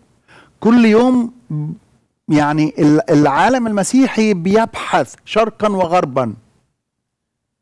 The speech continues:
عن أي مخطوطة جديدة. فما فيش جديد يعني. فكل-، كمل، كمل.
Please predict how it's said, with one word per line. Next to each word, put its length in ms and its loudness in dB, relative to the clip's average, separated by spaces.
عن 180 -2
أي 180 0
مخطوطة 380 -4
جديدة. 340 -12
فما 180 0
فيش 200 -6
جديد 440 -2
يعني. 240 -18
فكل-، 480 -2
كمل، 300 -4
كمل. 240 -4